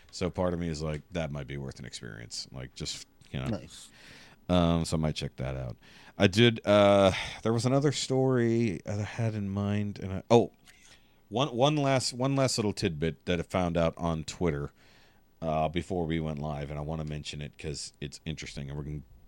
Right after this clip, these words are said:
Speaker 1: dive into it deeper on another week as more of it comes out. Um, so the Daily Wire, for anybody who's familiar,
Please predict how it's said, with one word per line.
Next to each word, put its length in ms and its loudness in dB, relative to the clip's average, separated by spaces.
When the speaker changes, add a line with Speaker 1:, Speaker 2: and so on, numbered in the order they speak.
Speaker 1:
dive 260 2
into 240 -4
it 140 -6
deeper 360 -6
on 120 -8
another 340 -8
week 400 -8
as 180 -2
more 260 0
of 80 -2
it 100 -4
comes 300 -6
out. 360 -6
Um, 640 -4
so 180 2
the 120 4
Daily 340 6
Wire, 520 2
for 140 -2
anybody 360 2
who's 160 -4
familiar, 540 -2